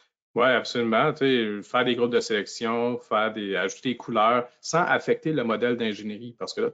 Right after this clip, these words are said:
tout ce que je fais présentement, c'est à, c'est uniquement dans mon modèle Composer. Donc, j'ai pas changé des couleurs à l'ingénierie, je vais pas changer des propriétés, je vais pas cacher des pièces à l'ingénierie. Donc, j'affecte jamais leur travail à eux.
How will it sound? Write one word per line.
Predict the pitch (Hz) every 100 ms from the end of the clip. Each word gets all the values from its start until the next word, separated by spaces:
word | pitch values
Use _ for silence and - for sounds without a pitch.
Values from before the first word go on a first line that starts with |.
| -
tout | 254
ce |
que | - 127
je | -
fais | 156
présentement, | 156 117 107 92 - 113 143
c'est | - 117
à, | 107 101 - - _ _ _
c'est | - 107 104
uniquement | 120 117 - 139
dans | 131 107
mon | 110 113
modèle | 104 98 117 123 113 _ -
Composer. | 120 117 110 101 117 113 - _ -
Donc, | 104
j'ai | 98
pas | -
changé | 147 135 120
des | 131 120
couleurs | 117 117
à | 107
l'ingénierie, | 104 104 101 101 123 147
je | 143 101
vais |
pas | 104 120
changer | 143 139
des | 135
propriétés, | - 110 - 104 98 120 127
je |
vais | 123 -
pas | 139
cacher | - 127 143
des | 127
pièces | 113 120 117
à | 107
l'ingénierie. | 101 101 101 98 101 131 147 _ _ -
Donc, | 98
j'affecte | 98 - 95 - 113
jamais | 110 120 120 123
leur | 104 98
travail | - 98 107 104
à | 92
eux. | 104 185